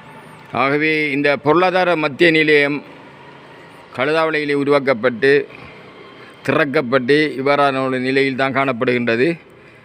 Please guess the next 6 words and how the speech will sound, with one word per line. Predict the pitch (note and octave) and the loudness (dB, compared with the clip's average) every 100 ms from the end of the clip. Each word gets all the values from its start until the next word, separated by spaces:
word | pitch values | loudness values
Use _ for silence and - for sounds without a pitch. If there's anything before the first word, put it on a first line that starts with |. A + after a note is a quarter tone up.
| - - | -20 -6
அதாவது | A2+ D3+ E3 F3 F3+ | 0 2 2 0 -2
கடைகள் | D#3 D#3+ G#3 F#3+ A3 G3+ | -2 -2 0 0 -2 0
திறக்கப்படவில்லை. | F#3 F#3+ F#3+ E3 D#3 C3+ B2+ F3 G#3+ - - - - _ - - _ | 0 0 0 0 0 0 0 0 -2 -14 -20 -20 -20 _ -20 -20 _
அதாவது | - C#3 D#3 D#3+ | -2 2 2 2
கடைகள் | D#3 D#3+ F#3 | -2 -2 -2
திறக்கப்பட்டால்தான் | E3+ E3+ E3+ E3 E3 D#3 E3 D3 G3 G3+ | -2 -2 0 0 0 0 -2 0 0 0